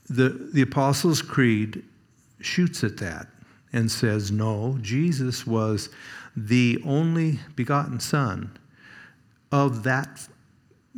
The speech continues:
Father who created heaven and earth and who is the Lord Almighty," that Marcion also said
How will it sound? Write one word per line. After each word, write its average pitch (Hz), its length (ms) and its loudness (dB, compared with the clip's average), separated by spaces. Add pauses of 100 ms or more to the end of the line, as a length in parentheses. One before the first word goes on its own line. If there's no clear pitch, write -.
(140)
Father 117 680 -2 (920)
who 120 140 -2
created 123 460 2
heaven 113 440 2
and 113 140 2
earth 104 340 -2
and 151 220 4
who 143 220 4
is 117 260 2
the 117 100 0
Lord 127 400 0
Almighty," 113 760 -2 (600)
that 127 340 2
Marcion 135 540 2
also 107 680 -2 (120)
said 101 500 -4